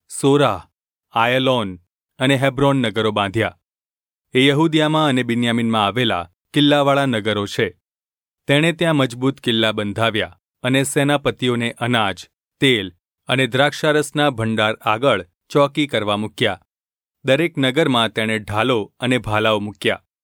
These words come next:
અને તે નગરોને મજબૂત કર્યા. યહૂદિયા અને બિન્યામીન તેના તાબામાં હતા. યાજકો અને લેવીઓ કે જેઓ ઇઝરાયલમાં હતા, તેઓ તેમના સ્થળોમાંથી તેની પાસે આવ્યા. લેવીઓ પોતાના ગોચર અને મિલકત મૂકીને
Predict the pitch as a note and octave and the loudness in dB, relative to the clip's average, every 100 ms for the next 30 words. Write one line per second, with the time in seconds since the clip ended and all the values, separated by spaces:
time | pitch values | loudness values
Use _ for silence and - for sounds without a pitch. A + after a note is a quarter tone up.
0 | _ C3+ C#3+ C#3+ D3 C#3 C3+ C#3 C3+ C3 | _ -2 0 0 0 0 0 0 0 0
1 | A2+ G#2 A2 G#2+ - G#2+ G2+ E2+ _ _ | -2 -4 -4 -4 -2 0 0 -2 _ _
2 | _ _ _ B2 C3 D#3+ D#3 D#3+ D#3+ - | _ _ _ -2 2 2 2 2 0 -2
3 | A#2+ A#2 A#2+ B2 A#2+ A2 G#2 G#2 G#2+ G#2+ | -4 -2 0 0 0 0 -4 -2 -2 0
4 | - G#2 G2+ G#2 G2 G#2 A2+ F#2 - _ | 0 0 0 -2 -2 -4 -4 -4 -6 _
5 | _ _ _ _ - B2 D3 F3+ F#3 F3+ | _ _ _ _ -4 0 0 0 2 2
6 | F3 C#3+ C3+ C3+ C3 B2 A#2+ A#2+ A#2 A#2+ | 2 2 0 2 2 2 0 -2 0 0
7 | A#2+ G#2 A2 G#2+ G#2 G2 A#2 A2 F2+ _ | 0 0 0 0 -2 -4 -2 -2 -2 _
8 | _ _ _ C#3+ C#3+ C#3+ C#3 C#3 C#3 C#3 | _ _ _ 2 2 2 0 0 -2 -2
9 | C3 B2 B2 A#2 - A#2+ A2+ A2 A2 A2 | 0 2 2 0 -2 -4 -2 -2 -2 0
10 | G#2 - G2+ G2 G#2+ F2+ _ _ _ _ | -2 0 -2 0 -2 -4 _ _ _ _
11 | _ _ B2+ C#3+ D3 D#3 D3+ C#3 C3+ C#3 | _ _ 0 2 4 2 2 0 0 0
12 | C3 B2+ B2+ C3+ B2+ B2 A#2 A2 A2+ G#2 | 0 0 0 0 0 0 -2 0 0 -2
13 | A#2 - A2+ A2 D3+ A2+ E2+ | -4 -2 -6 0 0 0 -6